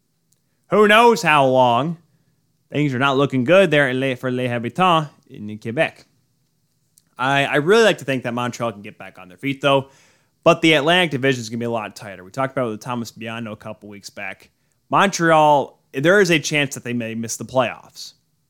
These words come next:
I don't think that this is a conversation that people should be shocked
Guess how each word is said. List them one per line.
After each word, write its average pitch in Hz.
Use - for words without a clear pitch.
I 120
don't 151
think 156
that 135
this 131
is 120
a 127
conversation 127
that 110
people 123
should 110
be 110
shocked -